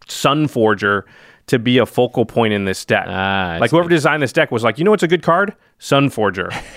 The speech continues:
Speaker 2: <laughs>
Speaker 1: The problem is, like, you have to draw Sunforger at some point. Otherwise, a bunch of these instants are not, are just not as good to have in the deck as, uh, maybe other auras and equipments or things that synergize with that.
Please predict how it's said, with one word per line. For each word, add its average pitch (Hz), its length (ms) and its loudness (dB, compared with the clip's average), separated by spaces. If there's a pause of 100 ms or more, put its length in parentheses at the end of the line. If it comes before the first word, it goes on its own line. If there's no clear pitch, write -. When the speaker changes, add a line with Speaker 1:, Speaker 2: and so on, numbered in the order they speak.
(160)
Speaker 2:
<laughs> - 400 -2 (260)
Speaker 1:
The 185 140 2
problem 254 260 2
is, 196 140 2
like, 165 200 0
you 220 80 2
have 220 100 2
to - 80 0
draw 165 200 4
Sunforger 113 540 0
at 98 80 -2
some 107 160 -2
point. 110 220 0
Otherwise, 113 320 4
a 110 80 -2
bunch 117 260 -2
of 120 60 -4
these 113 180 0
instants 110 340 -2
are 101 120 2
not, 107 240 -2
are 127 80 0
just 120 240 -2
not 110 180 2
as 101 140 -4
good 117 160 0
to 110 80 -4
have 101 120 0
in 101 60 -4
the 98 80 -4
deck 104 220 0
as, 95 180 -2
uh, 104 180 0
maybe 104 240 0
other 98 260 2
auras 104 300 2
and 98 80 -2
equipments 101 360 -2
or 101 80 -2
things 101 200 -4
that - 120 -10
synergize 95 440 -2
with 80 120 -12
that. - 240 -8